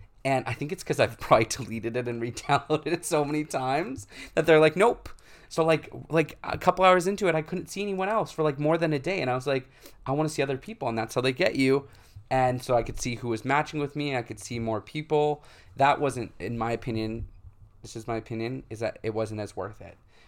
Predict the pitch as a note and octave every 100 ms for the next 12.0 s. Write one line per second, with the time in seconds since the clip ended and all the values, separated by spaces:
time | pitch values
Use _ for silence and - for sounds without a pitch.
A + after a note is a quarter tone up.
0 | - - A#2+ A#2+ A#2 A2+ - C3 B2+ B2+
1 | A2 A2 A2 A2 A2 G#2 G#2+ - B2 A2+
2 | G#2+ - - D#3+ D3 - D#3+ D3 C#3 D3+
3 | C#3+ D3+ D3 C#3 - - C#3 D#3 C#3+ D3
4 | - D#3+ D#3 B2+ - A#2+ C#3 F3+ - -
5 | - - - - - - D3 - C3+ E3+
6 | A#3 E3+ C3+ - F#3 E4 - C3+ A#2+ -
7 | - - - - - - F#3 A3 B3+ G3+
8 | F3 E3 F3+ D3 C#3 - B2 C#3+ C3 -
9 | A2+ G#2+ F#2 C#2 - - - - C#3 -
10 | D3+ - - D3 C3+ - - C#3 B2 A#2
11 | G#2 - B2 A#2 - B2 A#2+ A2 A2+